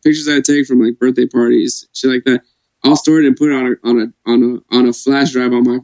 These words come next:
in my computer. I delete everything. I don't have that many apps.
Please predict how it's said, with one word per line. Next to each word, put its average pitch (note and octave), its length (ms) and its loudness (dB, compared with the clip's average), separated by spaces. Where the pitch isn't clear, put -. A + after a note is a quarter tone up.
in B2 140 2
my A#2 80 -2
computer. A#2+ 420 -2
I D3+ 120 2
delete D#3+ 340 2
everything. D3 640 0
I B2+ 120 -2
don't C#3+ 180 2
have D3+ 240 -8
that C#3 160 0
many C#3 220 2
apps. B2 300 -6